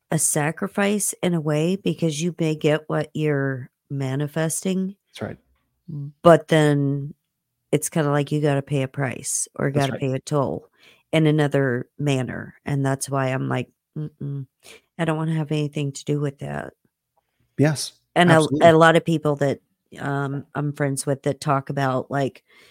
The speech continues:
Speaker 1: uh, the Kabbalah and the Tree of Life and,
Speaker 2: Oof.
Speaker 1: you know, all of that kinda stuff and secret societies and, and things like that,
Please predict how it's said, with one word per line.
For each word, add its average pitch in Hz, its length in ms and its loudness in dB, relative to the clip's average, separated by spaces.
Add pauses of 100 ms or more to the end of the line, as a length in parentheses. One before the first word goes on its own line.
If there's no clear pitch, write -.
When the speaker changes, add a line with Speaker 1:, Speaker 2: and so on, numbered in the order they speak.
(280)
Speaker 1:
uh, 104 340 -6
the 160 140 -4
Kabbalah 139 520 0
and 139 160 -2
the 131 80 0
Tree 143 260 0
of 135 160 -2
Life 135 420 0
and, 127 320 -6
Speaker 2:
Oof. 139 240 6 (180)
Speaker 1:
you 156 120 -4
know, 143 220 0
all 147 320 0
of 147 100 -6
that 143 220 -2
kinda 147 240 -4
stuff 147 400 0
and 143 200 -4
secret 151 440 -4
societies 139 960 -2
and, 131 320 -4 (120)
and 143 200 -4
things 139 320 -6
like 143 220 -6
that, 139 320 -2